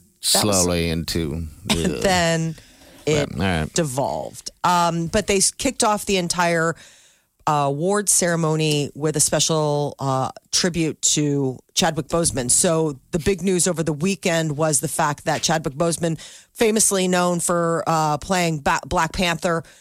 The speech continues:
Speaker 1: uh, passed away. He was just forty-three years old. He had colon cancer. He had it since two thousand sixteen and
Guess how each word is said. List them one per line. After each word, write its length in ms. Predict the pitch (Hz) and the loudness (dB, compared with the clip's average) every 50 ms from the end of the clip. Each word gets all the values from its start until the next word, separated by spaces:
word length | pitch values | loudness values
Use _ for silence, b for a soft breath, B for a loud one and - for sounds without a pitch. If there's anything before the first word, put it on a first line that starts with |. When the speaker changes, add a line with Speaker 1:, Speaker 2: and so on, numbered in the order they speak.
| B B B - | B B B -2
Speaker 1:
uh, 140 | 151 156 151 | -2 0 0
passed 380 | - - - 202 202 - - | 0 -2 0 0 0 0 0
away. 340 | 185 160 185 180 160 127 95 | 0 2 2 2 0 0 -2
He 240 | - 123 135 160 156 | -6 -6 -4 -4 -2
was 160 | 151 156 151 | 0 0 2
just 240 | - - 170 - - | 2 2 0 0 0
forty-three 380 | - 202 196 185 - - 196 190 | 0 0 0 0 0 -2 -2 0
years 240 | 160 160 156 151 | 0 0 2 2
old. 180 | 170 156 151 147 | 0 0 0 0
He 60 | 151 | -2
had 120 | 143 139 - | -2 -4 -4
colon 360 | - - 175 175 185 185 180 | -4 -2 -2 0 0 0 -2
cancer. 480 | - - 151 147 139 - - 147 143 143 | -2 -2 -2 -2 -2 0 0 0 -2 -2
He 120 | 135 139 | -4 -6
had 260 | 139 - 208 254 294 | -4 -2 0 2 2
it 120 | 294 240 - | 2 0 0
since 220 | - 208 190 - | 0 0 0 0
two 140 | - - 220 | 0 -2 -2
thousand 340 | - 214 190 196 185 175 165 | 0 0 2 2 2 2 2
sixteen 580 | - - 180 - - - - 190 190 190 190 | 0 0 0 0 0 0 0 0 2 2 2
and 240 | 175 151 143 143 B | 0 0 -2 -2 B